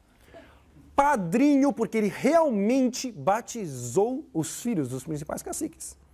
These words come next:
O filho do Calfucurá, que é o Namuncurá, vai se tornar o grande cacique depois da morte do Calfucurá, foi batizado e era afilhado do Urquiza. Vão todas as cartas começar com "Viva la Confederación",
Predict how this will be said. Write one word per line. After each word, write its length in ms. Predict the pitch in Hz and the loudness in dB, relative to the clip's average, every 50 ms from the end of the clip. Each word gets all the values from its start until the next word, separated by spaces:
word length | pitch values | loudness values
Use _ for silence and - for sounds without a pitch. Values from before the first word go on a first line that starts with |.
| - - - - - - - - - | -20 -20 -20 -20 -20 -20 -20 -6 -6
O 80 | - - | -6 -4
filho 480 | - - - - 269 277 285 285 196 | -4 -10 -6 -2 0 2 2 2 0
do 100 | 156 151 | 0 0
Calfucurá, 560 | - 147 123 - - 131 120 - 127 156 190 | 0 -2 -2 -2 -4 -8 -8 -2 -2 0 -2
que 100 | - - | -2 -4
é 40 | 143 | -6
o 20 | 131 | -6
Namuncurá, 640 | 127 120 120 147 214 262 254 - 165 160 190 202 | -4 -4 -4 -4 -4 -4 -2 0 2 2 2 2
vai 120 | 175 143 | 0 -2
se 140 | 131 - 151 | -6 -8 -6
tornar 280 | 143 156 143 143 139 135 | -4 -2 -2 0 0 0
o 60 | 143 | -2
grande 560 | 135 123 151 185 269 302 311 262 185 170 165 | 0 0 2 2 2 2 2 0 0 -4 -6
cacique 540 | - - 151 135 - - - 175 165 - 135 | -4 -4 -4 -4 -4 -6 -10 -12 -12 -12 -8
depois 460 | 120 120 110 - - - 160 175 147 | -8 -6 -8 -6 -4 -2 0 0 0
da 80 | 135 117 | -2 -4
morte 240 | 123 143 143 - 123 | -4 -4 -4 -6 -8
do 40 | |
Calfucurá, 520 | 117 110 107 - 107 113 117 131 185 202 - _ _ _ _ _ _ | -10 -10 -10 -10 -8 -6 0 0 0 0 0 _ _ _ _ _ _
foi 200 | - - 185 196 | -2 0 0 0
batizado 800 | 147 131 170 226 285 - 262 196 147 135 139 135 156 180 226 302 277 | 2 2 2 2 2 0 -4 -6 -4 -2 -2 -2 -2 -2 -4 -8 -8
e 100 | 151 131 | -6 -6
era 120 | 127 123 | -6 -6
afilhado 500 | 127 - - 208 190 170 160 190 269 339 | -6 -8 -6 -2 0 0 0 0 -2 -4
do 240 | 214 135 147 190 190 - | -4 -2 -2 -2 -2 -2
Urquiza. 480 | 143 131 - - - - - - - - - - - - - - _ _ _ _ _ _ _ _ _ _ _ _ _ _ _ _ _ _ _ _ _ _ _ - - _ _ _ _ _ - _ _ _ _ _ - - - - - - - - - - | -6 -6 -6 -8 -8 -8 -8 -10 -12 -16 -18 -20 -20 -20 -20 -20 _ _ _ _ _ _ _ _ _ _ _ _ _ _ _ _ _ _ _ _ _ _ _ -20 -20 _ _ _ _ _ -20 _ _ _ _ _ -20 -20 -20 -20 -20 -20 -20 -20 -20 -6
Vão 300 | - 139 127 175 233 262 | -4 2 4 4 4 4
todas 340 | 247 - 269 277 277 247 202 | 2 0 -2 0 0 0 0
as 140 | 214 202 - | 0 -2 0
cartas 300 | - 202 185 190 180 - | 0 0 0 0 -4 -6
começar 260 | 175 156 147 139 135 | -6 -6 -6 -6 -6
com 120 | 120 - 135 | -6 -6 -8
"Viva 180 | 135 120 123 | -6 -4 -4
la 100 | 117 110 | -4 -4
Confederación", 1160 | - 110 98 90 90 98 98 98 - - - 220 262 277 277 269 269 262 262 262 254 240 226 | -6 -8 -12 -12 -12 -12 -12 -10 -10 -4 0 4 4 4 6 4 4 2 2 0 0 -2 -4